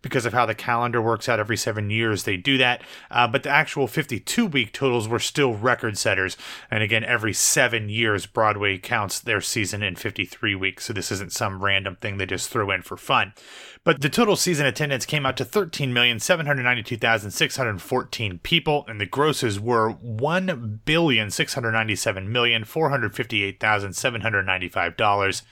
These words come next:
The season had a total of one thousand six hundred twenty-four playing weeks, which is more than the previous season,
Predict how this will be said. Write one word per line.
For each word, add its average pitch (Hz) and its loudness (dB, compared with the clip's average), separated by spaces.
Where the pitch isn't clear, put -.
The 127 0
season 135 2
had 127 4
a 117 6
total 127 0
of 107 0
one 123 -2
thousand 110 0
six - -4
hundred 110 0
twenty-four 107 -2
playing 151 2
weeks, 127 -2
which 220 0
is 190 4
more 143 2
than 123 0
the 117 -2
previous 156 0
season, 107 -2